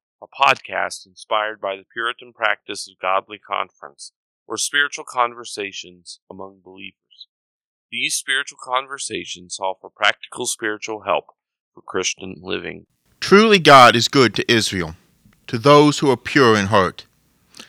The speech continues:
Speaker 2: But as for me, my feet had almost stumbled, my steps had nearly slipped. For I was envious of the arrogant when I saw the prosperity of the wicked. For they have no pangs until death, their bodies are fat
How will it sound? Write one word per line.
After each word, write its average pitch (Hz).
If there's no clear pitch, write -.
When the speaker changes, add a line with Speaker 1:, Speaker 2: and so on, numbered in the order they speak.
Speaker 2:
But 110
as 131
for 156
me, 120
my 113
feet 127
had 110
almost 120
stumbled, 92
my 113
steps -
had 117
nearly 113
slipped. -
For -
I 143
was 151
envious 147
of 110
the 120
arrogant 113
when 107
I 110
saw 131
the 131
prosperity 120
of 92
the 101
wicked. 98
For -
they 135
have 143
no 151
pangs 139
until 120
death, 110
their 127
bodies 127
are 135
fat 110